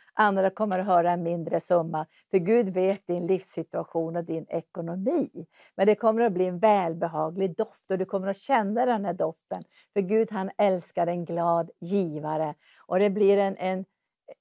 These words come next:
när du ger så blir det också en öppning in i ditt liv för Guds härlighet att kunna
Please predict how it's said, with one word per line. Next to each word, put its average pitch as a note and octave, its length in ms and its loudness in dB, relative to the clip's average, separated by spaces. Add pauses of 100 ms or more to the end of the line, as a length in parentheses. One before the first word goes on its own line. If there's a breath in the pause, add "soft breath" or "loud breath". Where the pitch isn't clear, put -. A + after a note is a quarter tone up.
när A#3 240 4
du B3+ 140 2
ger A3+ 420 6
så A3+ 140 -2
blir G3 220 4
det G3+ 100 4
också G3 200 -2
en F3+ 160 -4
öppning G3 520 -2
in G3 80 -2
i F#3+ 80 -2
ditt F#3 320 -4
liv F3 360 -4
för F3+ 80 -4
Guds E3+ 280 -6
härlighet E3+ 720 -2
att D#3+ 160 -8 (120)
kunna E3 440 2